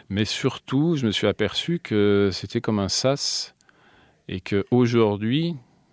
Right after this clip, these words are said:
celui qui a vécu avant est laissé de côté pour, euh, quelqu'un, euh, une sorte de, de luminosité, de lumière. Enfin, il me semble que c'est ce qui est dit dans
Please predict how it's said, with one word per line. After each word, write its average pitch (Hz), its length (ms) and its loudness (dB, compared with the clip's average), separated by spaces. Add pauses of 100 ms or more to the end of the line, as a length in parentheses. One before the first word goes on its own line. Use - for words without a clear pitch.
(280)
celui 107 760 0
qui 87 500 -8 (1120)
a 90 140 -6
vécu 104 540 -2 (360)
avant 107 480 -2 (1900)
est 101 120 0
laissé 104 280 -2
de - 60 -10
côté 131 380 0
pour, 110 420 -2
euh, 95 220 0 (600)
quelqu'un, 127 720 0
euh, 87 840 -6
une 87 160 -10
sorte - 400 -6
de, 87 280 -8 (140)
de 101 80 -2
luminosité, 110 1120 0
de 101 80 -4
lumière. 101 580 0
Enfin, 92 220 -8
il 92 80 -8
me 92 100 -10
semble 98 240 -8
que - 60 -20
c'est - 180 -14
ce - 140 -10
qui - 180 -12
est 90 60 -8
dit 95 200 -8
dans 90 280 -10